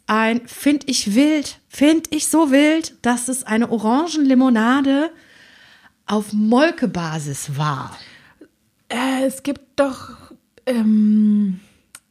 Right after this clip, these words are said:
Speaker 2: Rivella in der Schweiz.
Speaker 1: Oh, ah, ja.
Speaker 2: Ist auch auf Molke-Basis. Ist auch immer noch Molke drin. In Fanta, glaub ich, weit und breit nicht mehr.
Speaker 1: In, äh, in Fanta tatsächlich nicht mehr.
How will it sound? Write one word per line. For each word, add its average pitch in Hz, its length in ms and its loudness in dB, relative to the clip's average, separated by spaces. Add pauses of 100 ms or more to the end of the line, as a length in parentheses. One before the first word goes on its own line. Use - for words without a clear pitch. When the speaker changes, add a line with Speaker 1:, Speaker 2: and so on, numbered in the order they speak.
(340)
Speaker 2:
Rivella 220 520 -4 (240)
in 208 100 0
der 180 160 0
Schweiz. 196 380 -6
Speaker 1:
Oh, 285 360 2 (280)
ah, 262 240 -2 (100)
ja. 320 140 -2 (140)
Speaker 2:
Ist 247 320 -4
auch 269 260 -4
auf 185 220 -6
Molke-Basis. 156 920 -6 (360)
Ist 254 240 -4
auch 247 200 -6
immer 262 180 2
noch 220 180 0
Molke 220 320 -2
drin. 208 280 -4
In 175 160 -4
Fanta, 240 320 -4
glaub 226 200 -4
ich, 220 140 -8
weit 214 200 -6
und 208 100 -2
breit 202 260 -8
nicht 190 220 -4
mehr. 151 180 -4
Speaker 1:
In, 247 420 4
äh, 220 360 0
in 233 160 0
Fanta 269 260 0
tatsächlich 226 460 -4
nicht 269 180 -2
mehr. 302 280 -2